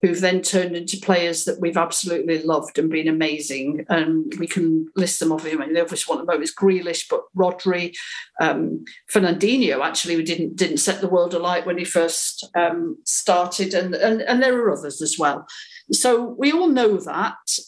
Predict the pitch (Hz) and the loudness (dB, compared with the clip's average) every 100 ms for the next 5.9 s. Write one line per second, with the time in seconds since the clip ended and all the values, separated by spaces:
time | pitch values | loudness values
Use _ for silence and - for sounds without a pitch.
0 | - 240 240 233 240 233 226 - 220 285 | 2 2 2 -4 0 0 0 -2 0 2
1 | 311 320 202 214 220 160 - 214 202 240 | 2 2 -4 2 2 2 -2 -4 2 0
2 | 233 196 196 214 233 233 - - 185 160 | 2 0 4 4 4 0 -4 -2 -2 -2
3 | - 180 175 190 196 196 190 196 - 220 | -2 -4 2 4 4 2 0 -4 2 2
4 | 208 - 147 139 - - 156 160 156 156 | 0 -6 -4 -4 -2 -2 0 0 -2 -2
5 | - 147 - - 156 143 - - | -2 0 0 -2 -2 -4 -8 -10